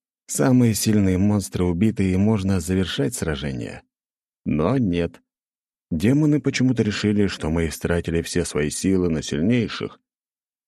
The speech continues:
и потому продолжили свои попытки прорвать оборону. Так что битва продлилась около восьми часов,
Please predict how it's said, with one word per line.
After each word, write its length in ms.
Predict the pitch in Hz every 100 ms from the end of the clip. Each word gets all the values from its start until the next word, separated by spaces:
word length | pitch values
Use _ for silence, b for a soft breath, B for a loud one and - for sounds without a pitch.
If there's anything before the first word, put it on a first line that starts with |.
| -
и 100 | 69
потому 460 | 65 62 76 78 - _ _ _ -
продолжили 640 | 78 113 131 131 110 117
свои 260 | - 98 98
попытки 520 | 87 104 104 - 92
прорвать 520 | - 90 85 90 82
оборону. 580 | 80 85 85 71 55 - _ _ _ -
Так 240 | 101 120
что 180 | - 117
битва 400 | 98 120 110 110
продлилась 580 | 98 82 78 87 82 -
около 260 | 71 76 73
восьми 340 | 67 - 80
часов, 480 | - - 98 82